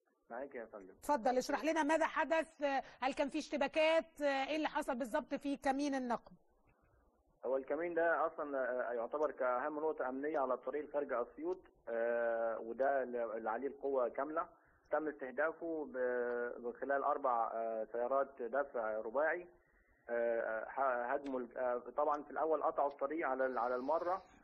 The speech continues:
Speaker 1: على الط-، على ال-، اللي هم بس-، بالعربيات، وبعد كده بدأوا، بدأوا في مهاجمة الكمين مباشرة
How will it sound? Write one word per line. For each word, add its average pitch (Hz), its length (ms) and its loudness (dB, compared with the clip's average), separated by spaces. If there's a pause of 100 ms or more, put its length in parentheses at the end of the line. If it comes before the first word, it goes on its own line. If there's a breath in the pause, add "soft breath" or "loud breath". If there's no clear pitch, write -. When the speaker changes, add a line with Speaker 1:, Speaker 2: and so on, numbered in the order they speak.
(100)
Speaker 1:
على 120 160 0
الط-، - 220 -6
على 117 400 2
ال-، 113 180 -2
اللي 113 300 0
هم 135 160 2
بس-، 113 120 -6 (100)
بالعربيات، 120 560 0
وبعد 131 200 -2
كده 156 260 0
بدأوا، 151 200 2 (120)
بدأوا 151 300 2
في 135 100 -8
مهاجمة 143 440 -2
الكمين 135 340 -4
مباشرة 151 680 0